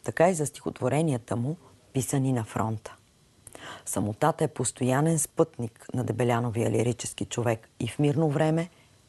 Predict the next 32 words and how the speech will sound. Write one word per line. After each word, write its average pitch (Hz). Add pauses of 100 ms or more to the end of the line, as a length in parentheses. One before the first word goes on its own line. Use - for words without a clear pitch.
и 147
във 113
времето 113
на 117
война. 110 (720)
Човека 123
има 117
тежка 110
участ, 117 (400)
той 117
се 110
чувства -
изоставен 120 (320)
и 123
обречен. 117 (520)
Предчувства 135
близкия 127
си -
край, 147
но 147
е 151
спокоен. 143 (240)
Очаква -
го 113
с -
примирение. 113 (600)
Приема 120
своята 190
смърт 139
като 135
естествен 147
край 147